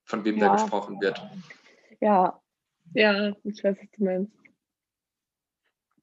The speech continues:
Speaker 1: Deswegen.
Speaker 2: Ja.
Speaker 1: Ja. Aber das Lana Del Rey Album bin ich nicht reingekommen.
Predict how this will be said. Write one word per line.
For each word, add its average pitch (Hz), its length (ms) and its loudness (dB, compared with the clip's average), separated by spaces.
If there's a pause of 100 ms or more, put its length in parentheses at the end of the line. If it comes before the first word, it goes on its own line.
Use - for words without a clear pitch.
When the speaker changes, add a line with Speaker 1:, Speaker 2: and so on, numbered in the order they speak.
(360)
Speaker 1:
Deswegen. 107 520 -4 (720)
Speaker 2:
Ja. 202 280 -2
Speaker 1:
Ja. - 280 0 (1000)
Aber 120 400 4
das - 160 -6
Lana 120 220 4
Del 113 140 2
Rey 107 160 4
Album 110 500 0 (100)
bin 113 200 -4
ich 107 120 -6
nicht - 180 -10
reingekommen. 104 540 -8